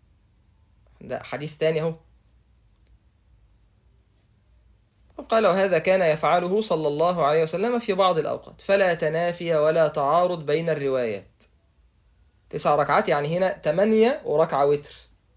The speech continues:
أي صورة كمان أهي. قال القاضي: "قال العلماء في هذه الأحاديث: إخبار كل واحد من ابن عباس وزيد وعائشة بما شاهد".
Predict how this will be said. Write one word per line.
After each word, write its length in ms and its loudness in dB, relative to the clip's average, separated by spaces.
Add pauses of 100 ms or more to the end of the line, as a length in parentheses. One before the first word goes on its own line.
(220)
أي 120 -4
صورة 260 -2
كمان 320 -2
أهي. 180 -8 (1800)
قال 200 6
القاضي: 380 4
"قال 240 4
العلماء 540 0
في 240 -8
هذه 360 2
الأحاديث: 720 -4
إخبار 760 2 (160)
كل 520 -4
واحد 580 0
من 440 -6
ابن 200 -6
عباس 640 -2
وزيد 500 -2
وعائشة 540 0
بما 280 -2
شاهد". 500 -2